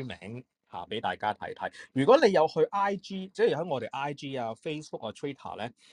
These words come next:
咁啊，我哋 Clubs 入邊嗰個 description 都有，即係嗰條 link，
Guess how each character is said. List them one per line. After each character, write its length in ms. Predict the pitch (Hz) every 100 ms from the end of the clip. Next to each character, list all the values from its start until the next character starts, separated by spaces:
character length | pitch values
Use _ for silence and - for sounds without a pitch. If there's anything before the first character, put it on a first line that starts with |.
| _ _
咁 180 | - 165
啊， 80 | 135
我 80 | 131
哋 80 | 117
Clubs 340 | - 180 -
入 60 | 104
邊 200 | - 98
嗰 120 | 101
個 200 | 117 117 107
description 500 | 110 - 113 - 85
都 100 | 127
有， 340 | 104 92 92 -
即 100 | -
係 60 | 104
嗰 140 | 113
條 100 | 95
link， 240 | 95 98